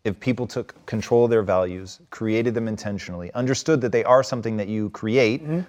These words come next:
Speaker 1: whether by accident, whether because you grew up in a shitty family with shitty values,
Speaker 2: Mm-hmm.
Speaker 1: or a city, whatever,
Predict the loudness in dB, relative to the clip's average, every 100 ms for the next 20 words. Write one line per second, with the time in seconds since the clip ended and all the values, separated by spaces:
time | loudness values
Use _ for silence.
0 | _ 4 6 6 6 4 2 0 -2 2
1 | 2 2 0 -2 -2 -2 2 4 4 2
2 | 0 0 0 -2 -2 -2 -2 -2 -2 0
3 | -2 -2 -2 -2 0 4 4 4 2 0
4 | -2 -6 -6 -4 4 6 6 4 6 6
5 | 6 4 6 6 6 8 6 6